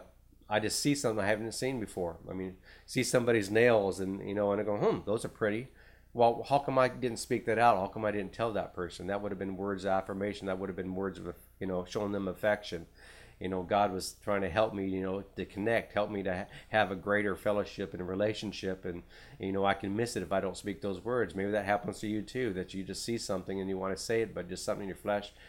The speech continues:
you don't wanna say it 'cause you're going, "Well, that's kinda weird," or, "That's embarrassing," or, "You're just not given to, you know, public affection." Many people have problems with public affection,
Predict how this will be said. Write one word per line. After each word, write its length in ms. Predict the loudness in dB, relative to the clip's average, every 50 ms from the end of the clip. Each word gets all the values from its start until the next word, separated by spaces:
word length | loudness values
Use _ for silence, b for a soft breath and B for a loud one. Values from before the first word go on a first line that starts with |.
| B B B
you 60 | -4
don't 160 | -2 -2 0
wanna 240 | 2 2 4 2 2
say 240 | 2 2 2 2 2
it 140 | 0 -2
'cause 100 | -4 -6
you're 100 | -6 -6
going, 220 | -4 -4 -4 -4 -2
"Well, 80 | 0
that's 160 | 0 0 -2 -2
kinda 240 | -4 -4 -4 -4
weird," 420 | -4 -4 -2 -2 0 0 0 0 -2
or, 100 | -2 -4
"That's 220 | -4 -6 -6 -6
embarrassing," 800 | -8 -8 -6 -2 0 2 2 2 2 0 -2 -4 -6 -4 -2 -2
or, 160 | -2 -2 -2
"You're 160 | -2 -4 -4
just 160 | -6 -6 -4
not 240 | -4 -4 -4 -4 -4
given 300 | -2 -2 -2 -2 -4 -6 -8 B B B B B B B
to, 280 | -4 -2 -2 -2 -4 -4 -4
you 100 | -4 -2
know, 120 | -2 -2
public 480 | -4 -4 -2 0 0 0 0 -2 -4 -4
affection." 600 | -8 -6 -2 -2 -2 -2 -2 -6 -10 -10 -10 -12 -14 -20 b b b b b b b
Many 160 | -4 -2 -2
people 280 | -2 -2 -4 -2 0 0
have 200 | -2 -2 0 0
problems 320 | 2 2 2 2 0 -2
with 160 | -8 -8 -4
public 320 | -2 -2 -2 -2 -2 -4 -6
affection, 580 | -4 -2 2 2 2 0 0 -6 -12 -12 -14